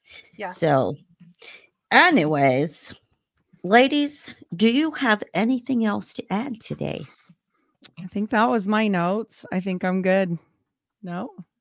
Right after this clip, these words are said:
Speaker 2: Miss Ellie?
Speaker 1: Nope, I'm good.
Speaker 2: Okay. So, I love you both dearly. Again,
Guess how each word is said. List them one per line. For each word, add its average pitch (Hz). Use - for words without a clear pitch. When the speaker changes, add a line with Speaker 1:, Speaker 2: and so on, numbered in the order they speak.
Speaker 2:
Miss 185
Ellie? 156
Speaker 1:
Nope, 226
I'm 220
good. 214
Speaker 2:
Okay. 285
So, 220
I 185
love 202
you 359
both 208
dearly. 170
Again, 170